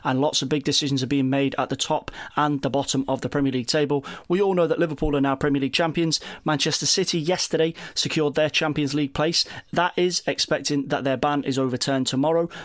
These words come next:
Norwich City have sadly been relegated back to the Championship, but there's still plenty to be decided on who is going to be playing European football next season, who is not going to be playing European football next season, and who is going to be playing Championship football next season. So,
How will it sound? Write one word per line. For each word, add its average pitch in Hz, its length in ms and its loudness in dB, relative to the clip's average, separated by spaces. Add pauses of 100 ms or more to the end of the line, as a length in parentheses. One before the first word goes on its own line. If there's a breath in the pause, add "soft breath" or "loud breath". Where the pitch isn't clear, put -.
Norwich 156 300 0
City 170 360 0
have 147 100 0
sadly 151 260 0
been 147 180 0
relegated 175 600 0
back 156 160 -2
to - 100 -4
the 131 80 -2
Championship, 151 640 0 (240 loud breath)
but 151 80 -4
there's 139 140 2
still 147 180 0
plenty 160 480 0 (140)
to - 140 -2
be 143 120 2
decided 165 500 0 (240 loud breath)
on 139 100 2
who 208 300 0
is 147 100 0
going 135 160 0
to 135 100 -4
be 135 40 0
playing 127 220 0
European 135 340 0
football 131 260 -2
next - 240 -2
season, 160 340 0 (200 loud breath)
who 147 160 2
is 127 120 0
not 160 280 0
going 147 160 0
to 135 100 -2
be 127 80 0
playing 127 220 0
European 127 340 0
football 131 240 -2
next - 180 -2
season, 170 320 0 (220 loud breath)
and 139 140 0
who 147 340 2 (180 loud breath)
is 147 120 0
going 165 100 2
to 160 60 0
be 160 100 0
playing 175 380 0
Championship 214 560 0
football 143 280 0
next 131 200 0
season. 127 280 0
So, 147 320 2